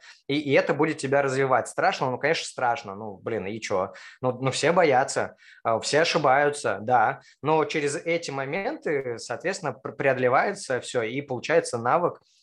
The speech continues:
а, знание, умение. Э, что здесь, почему, э, здесь, э, п-, случается так, что вроде бы ты не, не делал этого никогда, но в итоге всё равно тебя выбирают? Ну, потому что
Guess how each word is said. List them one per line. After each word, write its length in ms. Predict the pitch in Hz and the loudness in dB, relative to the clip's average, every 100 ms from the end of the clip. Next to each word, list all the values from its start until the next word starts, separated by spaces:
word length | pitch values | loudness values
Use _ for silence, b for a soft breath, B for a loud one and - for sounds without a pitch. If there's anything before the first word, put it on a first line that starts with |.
| b | b
а, 580 | 117 104 104 98 98 101 | -2 0 0 -2 -4 -6
знание, 360 | 101 135 160 127 | -2 0 0 0
умение. 360 | 143 156 113 B B B | 0 0 -2 B B B
Э, 100 | 143 143 | -6 -4
что 240 | - 196 | 0 0
здесь, 220 | 190 202 | 2 -2
почему, 1200 | - 151 - 165 196 196 185 170 156 147 143 135 | -2 -4 -2 -2 0 0 0 -2 -2 -2 -2 -2
э, 140 | 135 131 | -4 -4
здесь, 360 | 135 156 - | -4 -4 -4
э, 100 | 143 | -6
п-, 180 | - - | -6 -10
случается 420 | - 143 151 147 | -12 -4 -2 -2
так, 200 | 147 196 | 0 0
что 120 | 196 139 | 0 0
вроде 240 | 147 143 | 0 -2
бы 100 | 143 | -4
ты 100 | 143 | -4
не, 200 | 143 143 | -4 -2
не 180 | 139 143 | -2 -2
делал 220 | 139 151 | 2 4
этого 220 | 139 127 127 | 4 2 -4
никогда, 500 | 131 131 139 208 165 | -6 -6 0 2 2
но 260 | 151 180 B B B - | 2 0 B B B -12
в 60 | 123 | -6
итоге 260 | 156 151 | -4 -4
всё 160 | 143 135 | -4 -4
равно 160 | 143 | -4
тебя 240 | 147 127 127 | -6 -4 -6
выбирают? 380 | 120 127 113 113 | -4 -4 -4 -6
Ну, 80 | |
потому 300 | 117 147 277 | -10 -6 -4
что 360 | 302 - 240 233 | -4 0 0 0